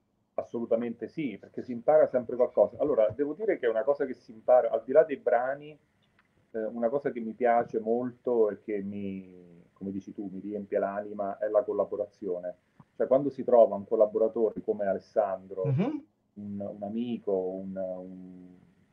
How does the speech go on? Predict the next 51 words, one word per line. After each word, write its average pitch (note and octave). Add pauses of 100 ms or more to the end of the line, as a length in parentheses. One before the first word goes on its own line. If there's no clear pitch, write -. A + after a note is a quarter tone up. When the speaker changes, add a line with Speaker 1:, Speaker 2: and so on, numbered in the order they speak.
(760)
Speaker 1:
insomma, A2+
una G#2+
persona A#2+
con G#2+
la G#2+
quale A#2
si A2+
fanno A2+
delle G#2
scelte G2+
anche, F#2
no? A#2
Del-, G2
perché -
poi C3
queste A2
alla G2
fine G#2+
sono G2
anche G#2
scelte G#2
di G2
vita, F#2
eccetera. F#2 (840)
Allora D#3+
questo, B2
questo G#2
fa A2
molto A2+
la G#2+
differenza, G2
al A#2
di B2+
là E3
di E3+
quello C3+
che A#2+
si -
sta A#2
facendo, G2+
perché -
quello C#3
che -
si -
sta -
facendo F3
è -
stato A2
scelto A2+
a -
priori, F2+